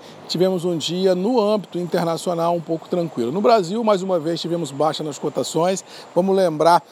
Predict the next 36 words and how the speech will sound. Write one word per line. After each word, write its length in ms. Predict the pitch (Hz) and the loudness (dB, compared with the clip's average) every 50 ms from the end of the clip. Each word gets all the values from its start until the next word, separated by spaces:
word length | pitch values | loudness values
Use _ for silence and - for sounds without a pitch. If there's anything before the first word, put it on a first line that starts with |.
| - - - - | -20 -20 -8 -4
que 80 | - 170 | 0 2
na 120 | 175 165 | 2 2
semana 380 | 147 - 170 165 170 170 170 160 | 0 0 -2 -2 0 0 -2 -2
passada 840 | - - 156 143 - - 175 160 170 180 180 175 151 151 165 160 156 | 0 0 -2 0 0 0 2 4 4 4 2 2 0 0 0 2 2
o 100 | 156 151 | 2 0
índice 440 | 160 175 180 175 147 - - - 165 | -2 -4 -4 -6 -6 -6 -6 -2 0
da 120 | 156 156 | 0 0
B 160 | 147 156 151 | 0 0 -2
três 340 | 135 - - 165 175 170 160 | -2 0 0 0 0 0 0
chegou 240 | - 170 151 151 170 | -2 -4 -2 0 0
a 40 | 156 | 0
trabalhar 440 | - 160 156 151 151 147 156 170 175 | 0 0 0 0 2 2 2 2 0
acima 480 | 156 - - - 185 208 226 220 185 | 0 -2 -6 -4 -2 0 0 0 0
dos 200 | 165 160 156 - | -2 -2 -4 -4
cento 240 | - 185 170 151 - | -4 -4 -4 -4 -4
e 40 | 151 | -4
vinte 180 | 147 160 143 | -4 -6 -6
e 40 | - | -6
cinco 460 | - - - 165 165 165 151 - 165 | -8 -6 -4 -4 -2 -4 -4 -4 -4
mil 160 | 156 151 139 117 | -4 -2 -4 -4
pontos. 500 | - - 156 165 185 196 185 - - - - - - - - | -2 0 2 2 2 0 -2 -6 -12 -20 -20 -20 -16 -4 2
Ontem 380 | 165 180 202 190 - 202 185 | 4 4 4 4 2 0 -2
já 260 | 156 135 170 190 214 220 | 0 4 6 6 6 6
trabalhou 460 | - 202 196 180 185 175 170 175 196 | 4 0 0 2 0 2 2 2 2
abaixo 520 | 190 165 143 165 175 208 220 - - - | 2 2 2 2 2 2 0 -2 -4 -4
dos 180 | 170 165 165 143 | -4 -2 -2 -2
cento 240 | - 170 160 139 165 | -2 -2 -2 -4 -6
e 40 | |
vinte, 340 | 139 120 135 156 180 190 - | -6 -4 -4 -4 -2 -4 -4
cento 240 | - - 170 160 160 | -4 -4 -4 -4 -4
e 20 | |
dezenove, 680 | 156 143 147 135 151 135 135 143 151 156 160 147 147 139 - - - - - - - - | -6 -6 -4 -2 -2 0 0 0 0 0 0 0 -4 -8 -12 -12 -16 -16 -16 -16 -14 -6
a, 440 | - 131 143 143 143 143 143 139 139 | 0 2 2 2 2 2 0 0 -2
a 60 | 135 | -2
seiscentos, 560 | - - 147 135 - - 156 151 135 - - | -2 -2 -4 -2 -2 0 -2 -2 -2 -4 -10
cento, 480 | - - - - 208 202 - 214 190 | -10 -8 -2 0 0 0 2 0 -4